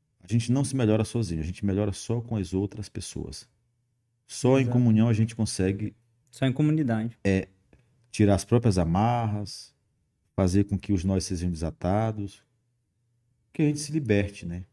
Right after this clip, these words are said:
Speaker 1: É o processo comunitário ensinado lá no Livro dos Apóstolos, né? Como viviam os primeiros cristãos? Na partilha,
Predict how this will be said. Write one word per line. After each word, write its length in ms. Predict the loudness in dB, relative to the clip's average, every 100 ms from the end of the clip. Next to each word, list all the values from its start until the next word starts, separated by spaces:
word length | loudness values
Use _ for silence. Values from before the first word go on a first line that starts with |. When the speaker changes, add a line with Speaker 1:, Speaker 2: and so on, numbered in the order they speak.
| _ _ _ _ _ _ _ _ _ _ _ _ _ _
Speaker 1:
É 100 | -4 -4
o 40 |
processo 480 | 0 -2 0 -2 -2
comunitário 840 | -2 0 0 2 2 2 0 -8 _ _ _ _ _ _ -2
ensinado 840 | 0 2 2 4 2 0 -2 -8 -10 _ _ _ _
lá 360 | 0 6 6 6
no 120 | 4
Livro 220 | 4 2 2
dos 160 | -2
Apóstolos, 640 | -2 2 2 2 -4 -10
né? 220 | -8 -10 -12 -18 _ _ _ _ _ _ _ _ _ _ _
Como 260 | 2 4 4
viviam 260 | 4 4
os 80 | 2
primeiros 280 | 4 2 2
cristãos? 560 | -4 -4 -4 -4 -8 _ _ _ _ _ _ _ _ _ _ _ -6
Na 140 | -4
partilha, 1000 | -2 -4 -6 -6 0 4 4 0 -4 -8